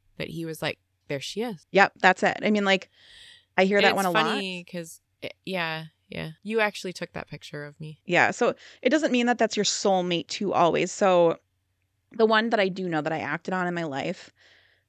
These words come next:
Speaker 2: I, so I'll talk about my, my daughter's dad, right? He's
Speaker 1: Mm-hmm.
Speaker 2: not somebody I'm supposed to be with for the rest of my life. I know that. But obviously,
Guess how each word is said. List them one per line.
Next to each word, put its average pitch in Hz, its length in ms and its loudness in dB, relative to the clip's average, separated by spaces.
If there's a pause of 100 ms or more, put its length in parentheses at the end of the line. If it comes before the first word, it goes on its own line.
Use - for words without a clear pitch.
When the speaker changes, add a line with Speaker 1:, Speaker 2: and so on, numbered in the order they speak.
(240)
Speaker 2:
I, 165 640 2 (440)
so 185 240 0
I'll 156 140 4
talk 170 220 -6
about 160 400 -2
my, 156 520 -4 (160)
my 165 140 -4
daughter's 156 440 -6
dad, - 520 -10 (160)
right? 160 400 -2 (440)
He's 202 460 -2
Speaker 1:
Mm-hmm. - 20 -
Speaker 2:
not 170 580 -2
somebody 165 360 -4
I'm 151 80 -4
supposed - 280 -8
to 170 40 -12
be 139 120 -8
with - 160 -8
for - 120 -10
the 139 80 -4
rest - 220 -10
of - 60 -14
my - 120 -12 (100)
life. - 180 -14
I 160 100 -8
know 151 180 -8
that. - 220 -8 (400)
But 175 440 4
obviously, 175 680 2